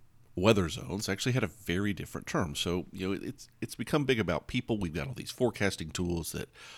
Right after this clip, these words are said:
are hyper-local, and they'll tell you your weather versus the people maybe on the other side of that ridge, whatever it is. But I heard about it,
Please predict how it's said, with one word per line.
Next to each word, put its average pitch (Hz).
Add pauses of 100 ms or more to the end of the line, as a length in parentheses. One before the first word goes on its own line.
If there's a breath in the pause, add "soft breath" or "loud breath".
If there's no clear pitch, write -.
(140 loud breath)
are 151
hyper-local, 85
and - (300 loud breath)
they'll 87
tell 104
you 82
your 85
weather 78
versus 73
the -
people 87 (640 loud breath)
maybe 90
on 104
the 90
other 78
side 69
of 69
that -
ridge, -
whatever 98
it 64
is. - (3500 soft breath)
But 180
I 240
heard 226
about 92
it, 92